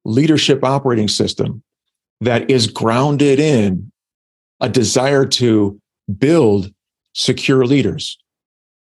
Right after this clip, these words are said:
meaning I'm not using carrot stick, for example, I'm not using carrot stick motivators to motivate folks.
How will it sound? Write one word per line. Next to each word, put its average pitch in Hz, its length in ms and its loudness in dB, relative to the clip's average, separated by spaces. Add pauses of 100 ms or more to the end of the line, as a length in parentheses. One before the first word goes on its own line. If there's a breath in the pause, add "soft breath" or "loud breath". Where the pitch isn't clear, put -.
meaning 120 560 2
I'm 113 200 0
not 123 260 -2
using 127 360 0
carrot 117 360 0
stick, - 540 -2
for 113 180 0
example, 110 340 2
I'm 101 80 2
not 104 160 0
using 104 260 2
carrot 104 280 0
stick - 240 -4
motivators 98 680 0
to 104 80 -4
motivate 101 400 2
folks. - 460 -6